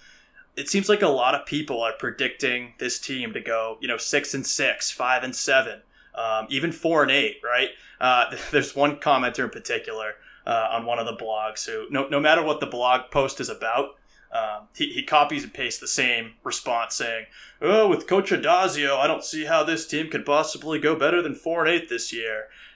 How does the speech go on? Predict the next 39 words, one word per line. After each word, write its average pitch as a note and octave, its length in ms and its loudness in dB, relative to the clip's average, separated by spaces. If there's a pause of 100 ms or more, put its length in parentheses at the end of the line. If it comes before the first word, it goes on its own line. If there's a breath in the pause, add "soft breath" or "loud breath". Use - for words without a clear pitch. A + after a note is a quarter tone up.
And A#2 400 -2
it's C#3 220 -6
just, - 360 -2 (380 soft breath)
I, C3 160 2
I, C#3+ 140 0 (120)
I - 20 4
can't G3+ 280 0
decide C3 440 2
if, A#2 140 -8
like, A2+ 240 -4 (200)
this B2+ 200 -8
guy B2 200 2
just A#2+ 220 -6
knows C3 180 0
nothing C3 220 -2
about A2+ 240 -10
football D#3 520 6
or A2+ 60 -4
if, - 180 -14
if A#2 200 -10
Coach C#3+ 240 0
Addazio, A#2+ 480 0
like, - 140 -8
stole C#3+ 240 2
his - 80 -4
girlfriend C#3+ 480 4
or D3 60 2
something. D3+ 380 2
He C3 80 -2
just - 160 -8
has A#2+ 160 0
a, A#2 60 -6 (120)
a A#2+ 40 0
personal C3 460 0
<laughs> - 20 6
issue D3 340 4
with G3 160 6
him. E3+ 200 0 (440 loud breath)
Um, B2+ 420 6